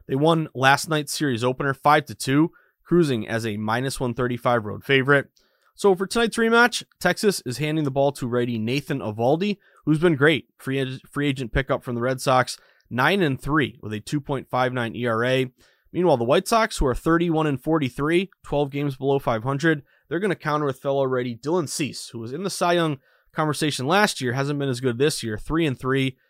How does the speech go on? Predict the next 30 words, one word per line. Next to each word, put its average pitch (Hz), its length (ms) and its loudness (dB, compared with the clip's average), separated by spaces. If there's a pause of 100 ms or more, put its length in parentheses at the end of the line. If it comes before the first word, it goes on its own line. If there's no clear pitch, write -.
(200)
four 131 180 -2
point 123 280 -2
three 131 140 -4
one 120 240 -4
E 120 100 -4
R 107 180 0
A. 143 260 2 (560)
So - 120 2
what 226 60 6
have 220 60 -2
we 226 80 0
seen 226 180 0
across 214 280 4
the 202 80 -2
market? 214 440 4 (260)
Well, 156 380 4
looks - 160 -4
like 180 160 0
pros 196 420 8
are 120 80 0
pouncing 156 460 2
on 175 80 4
the 165 80 6
Rangers 139 560 4
at 107 100 -10
a 107 60 -6
very 120 260 -4
short - 400 -2
chalk 120 300 -4
price. - 380 -4